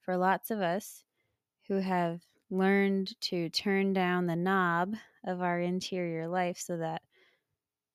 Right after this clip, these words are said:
we can help other people, we could face outward and not be distracted by our own interior thoughts and pain and emotions.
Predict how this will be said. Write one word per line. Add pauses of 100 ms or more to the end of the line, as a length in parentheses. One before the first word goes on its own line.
(140)
we
can (280)
help
other
people, (480)
we
could
face
outward (1120)
and
not
be
distracted
by
our
own
interior
thoughts
and
pain
and
emotions.